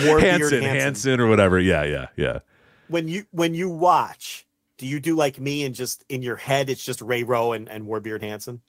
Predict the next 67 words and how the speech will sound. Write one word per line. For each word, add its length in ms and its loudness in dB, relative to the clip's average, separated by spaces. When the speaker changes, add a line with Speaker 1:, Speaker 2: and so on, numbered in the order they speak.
Speaker 2:
Uh, 640 8
Speaker 1:
Like 140 4
Speaker 2:
yeah, 200 2
I 140 4
don't 140 2
know. 60 -2
I, 140 2
yeah, 220 -2
I 60 -2
don't, 200 -2
'cause 160 2
I 80 6
don't 100 2
know 160 4
Erik 300 -2
and 100 -8
Ivar. 520 -4
Like, 180 4
if 100 0
I 80 6
said 240 4
Erik 200 4
Speaker 1:
Yeah, 120 0
Speaker 2:
and 100 -2
Speaker 1:
uh, 40 2
Speaker 2:
Ivar, 360 2
Speaker 1:
like 100 -2
Speaker 2:
it, 140 -4
it, 140 -2
it, 160 -4
yeah. 200 -2
Speaker 1:
When 140 2
I 80 6
watch, 400 8
it's 140 -4
like, 240 0
I'm 200 -2
just 160 -8
like, 140 -6
"Oh, 160 4
Ray 220 2
Rowe 240 6
is 120 -2
in 60 -10
the 80 -10
ring." 260 -10
And 160 -6
then 120 0
when 120 -2
they 120 0
say, 260 0
like, 300 -2
"Oh, 180 6
it's 180 -2
Ivar," 720 4
I'm 80 -4
like, 180 -2
"Oh, 220 2
yeah, 260 -2
they're 160 -8
not 300 -2
Ray 120 4
Rowe 340 2
and 160 0
Speaker 2:
<laughs> 0 -
Speaker 1:
Hanson 400 0
anymore. 260 -2